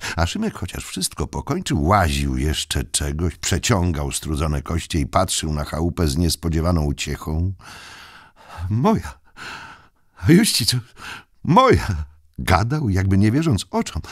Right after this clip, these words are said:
Dotykał ścian, obchodził dokoła i zaglądał przez okno, wciągając z lubością skisły zapach wapna i surowej gliny,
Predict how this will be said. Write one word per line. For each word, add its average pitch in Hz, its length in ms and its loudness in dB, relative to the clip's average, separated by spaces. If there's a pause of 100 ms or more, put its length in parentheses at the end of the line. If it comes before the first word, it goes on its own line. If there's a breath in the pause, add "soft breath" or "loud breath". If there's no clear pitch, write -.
(200 loud breath)
Dotykał - 560 2
ścian, 185 360 0
obchodził 135 500 0
dokoła 80 460 0
i 78 60 2
zaglądał 113 680 2
przez - 300 -4
okno, 90 360 -2
wciągając 95 560 2
z 85 80 0
lubością 95 440 2
skisły 95 440 2
zapach 95 380 2
wapna 139 480 0
i 87 120 0
surowej 82 440 2
gliny, 131 380 0